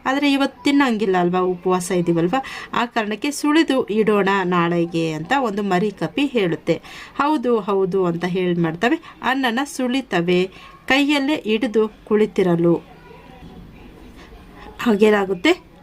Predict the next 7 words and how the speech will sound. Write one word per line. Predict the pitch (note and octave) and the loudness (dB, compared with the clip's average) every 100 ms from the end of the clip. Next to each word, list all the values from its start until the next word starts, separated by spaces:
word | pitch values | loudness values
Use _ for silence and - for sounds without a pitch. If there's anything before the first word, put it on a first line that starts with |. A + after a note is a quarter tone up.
| A#3 | 0
ಮಾವಿನ | B3 D4 C#4+ A#3 | 2 4 2 0
ಹಣ್ಣನ್ನ | G#3 F#3+ F#3+ F#3 E3+ E3 | -2 -4 -4 -2 -2 -2
ಸುಳಿತವೆ, | E3+ - A#3 C4 - F#3 F#3+ G3 - - - | -8 -2 0 0 0 0 0 -2 -6 -20 -10
ಸುಳಿದಾದ್ಮೇಲೆ | - C4+ C#4+ G#3+ F3+ F#3+ F#3+ C#4+ | 0 2 2 2 -2 -4 -2 -2
ಕೈಯಲ್ಲಿ | D4+ - G#3 G3+ G3 F#3 | -4 -6 0 2 2 0
ಹಿಡಿದು | F3+ F3 E4 E4 - | -2 2 0 0 -2
ಕುತ್ಕೊಂಡಿರ್ತವೆ. | D4+ - - F#3+ G3 F3 - F3 F3 F3 | -4 -2 0 0 0 -2 -2 2 4 4